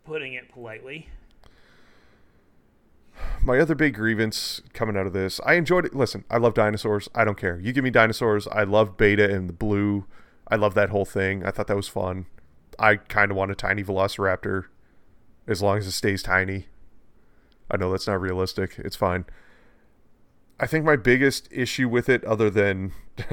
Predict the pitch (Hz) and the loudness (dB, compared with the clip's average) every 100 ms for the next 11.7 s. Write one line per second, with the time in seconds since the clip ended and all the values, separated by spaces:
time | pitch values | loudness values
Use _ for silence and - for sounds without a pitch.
0 | 120 - 110 101 98 - 101 98 107 - | 0 2 2 2 -2 -2 2 4 2 -2
1 | 98 92 90 87 - - - - - 101 | -2 -2 -4 -10 -18 -20 -20 -8 -2 -2
2 | - 101 95 98 98 - - - _ - | -2 -6 -4 -4 -4 -6 -14 -18 _ -2
3 | 104 107 107 - - - 120 143 - 165 | 4 4 4 -4 -8 2 2 2 -2 -6
4 | 160 - - _ _ _ 131 120 110 _ | -10 -20 -20 _ _ _ -12 -12 -14 _
5 | - 160 233 202 _ _ _ _ _ _ | -20 -20 -20 -20 _ _ _ _ _ _
6 | _ - - 196 - 117 110 95 82 - | _ -8 2 4 6 4 4 -4 -8 -14
7 | _ - - - 156 - - - - - | _ -20 -20 -12 -10 -10 -10 -10 -10 -14
8 | - - - - - - - _ _ - | -16 -16 -18 -20 -20 -20 -20 _ _ -4
9 | 143 240 330 139 165 165 170 165 147 139 | 2 4 4 4 4 4 6 6 4 2
10 | 151 110 - 117 113 98 - 110 107 101 | 2 2 2 2 2 0 -4 0 4 6
11 | 110 - 120 113 - 113 117 | 4 4 2 2 0 0 -2